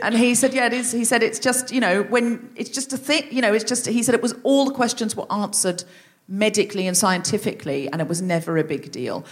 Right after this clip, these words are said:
Whereas in my house, there was a sort of hush around it and a sort of things children shouldn't know. So I think we give them simple answers that they can understand, and as it goes on,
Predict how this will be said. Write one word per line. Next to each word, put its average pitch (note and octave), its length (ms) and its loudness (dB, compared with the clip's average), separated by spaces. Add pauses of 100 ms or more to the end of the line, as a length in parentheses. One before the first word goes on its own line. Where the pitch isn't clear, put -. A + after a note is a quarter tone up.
(180)
Whereas F3+ 200 4
in G3 80 2
my G#3 180 2
house, F#3 220 -2
there F#3 100 -2
was E3+ 220 0
a F3 40 -4
sort F3 180 -4
of D#3+ 60 -10
hush - 460 -8
around - 400 -8
it - 340 -8
and E3 140 -2
a - 20 0
sort D#3+ 360 2
of D#3+ 240 2 (180)
things F3+ 380 2
children E3+ 360 -2
shouldn't D#3+ 380 -4
know. C#3+ 420 2 (220)
So G3+ 140 0
I - 20 2
think G#3 340 -2
we A#3+ 120 4
give C4+ 240 0
them B3+ 100 2
simple C4 420 4
answers G#3 420 0
that - 100 -2
they F3+ 100 4
can F#3 160 0
understand, D#3+ 800 0 (680)
and F#3 120 0
as F#3+ 160 2
it G3 120 -2
goes F3+ 180 4
on, E3 240 0